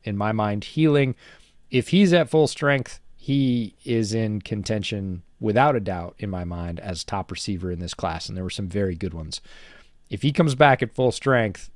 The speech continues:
uh, Pittsburgh's not gonna skip a beat. They always have a very strong receiving core. They sort of chipped away at the bottom half, like you said, kept the top half, still got Deontay and Chase Claypool. Like, you add George Pickens and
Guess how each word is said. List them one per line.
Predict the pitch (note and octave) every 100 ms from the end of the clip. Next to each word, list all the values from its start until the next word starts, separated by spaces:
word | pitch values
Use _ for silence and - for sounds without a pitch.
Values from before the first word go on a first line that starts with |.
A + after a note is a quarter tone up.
| -
uh, | F#2+ F2+ F2+ -
Pittsburgh's | C3 A#2+ - A2+ G2+ F2+
not | G#2+ G#2+
gonna | F#2+ G2
skip | - G#2
a | F#2+
beat. | F2+ F2+ E2+
They | F#2+ F2+
always | G2+ A2 A2+
have | A#2+ A2
a |
very | G#2+ A#2 A#2
strong | - A#2+ A2
receiving | G2+ - A2+ A2 G#2
core. | A2 G#2 G2+ - - - -
They | F#2 F2+ F2
sort | - - E2+
of | E2+
chipped | - -
away | B2+ A#2+
at | G#2+
the | F2+
bottom | G2 G2+ G2+
half, | G2 G2 F#2
like | G2+ -
you | -
said, | A2+ F#2 E2
kept | - G#2
the | -
top | - G2 F#2+
half, | G2 F#2 F2+ - _
still | - - F#2+
got | F#2 - - - _ _ _ - - _ _ _ -
Deontay | G#2+ F#2 G2 G2 F#2
and | F2 - -
Chase | G#2 -
Claypool. | A2 G2+ - G2 - - - -
Like, | G2 F2+ - - -
you | - G#2 G#2
add | G#2+ G2+ F#2 E2+
George | - A2 F#2+ -
Pickens | A#2 - G#2 G2 - -
and | G#2 F#2+ F2+